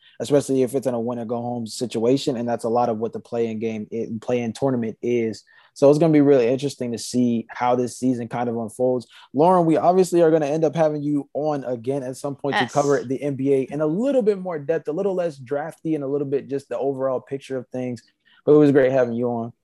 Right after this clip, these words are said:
Speaker 1: Thank you so
Speaker 2: Thank
Speaker 1: much
Speaker 2: you.
Speaker 1: again.
Speaker 2: Yeah, no, thank you guys so much for having me. This was an awesome conversation. I love, I love draft stuff. I love playoff stuff. So this is, this is awesome.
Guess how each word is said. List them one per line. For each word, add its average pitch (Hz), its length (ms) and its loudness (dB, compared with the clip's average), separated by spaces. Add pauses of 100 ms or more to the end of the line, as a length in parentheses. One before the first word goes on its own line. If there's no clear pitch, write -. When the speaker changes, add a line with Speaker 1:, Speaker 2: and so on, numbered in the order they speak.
(140)
Speaker 1:
Thank 127 140 -2
you 127 40 -8
so 123 160 -4
Speaker 2:
Thank 123 80 0
Speaker 1:
much 110 120 0
Speaker 2:
you. - 80 -2
Speaker 1:
again. 120 280 -2
Speaker 2:
Yeah, 190 300 2
no, 190 180 -2
thank 196 220 -4
you 226 40 -4
guys 196 220 0
so 190 140 -4
much 185 180 -4
for 185 100 -10
having 165 240 -2
me. 165 60 -8
This 170 180 -8
was 175 140 -8
an 170 80 -6
awesome 175 400 -6
conversation. 170 540 -10
I 160 60 -4
love, 165 340 -4
I 165 80 0
love 165 180 -4
draft 175 380 2
stuff. 175 260 -4
I 180 60 -6
love 165 180 -10
playoff 160 380 -6
stuff. - 300 -12
So - 80 -16
this - 160 -12
is, - 160 -16
this - 180 -16
is 156 80 -16
awesome. - 400 -12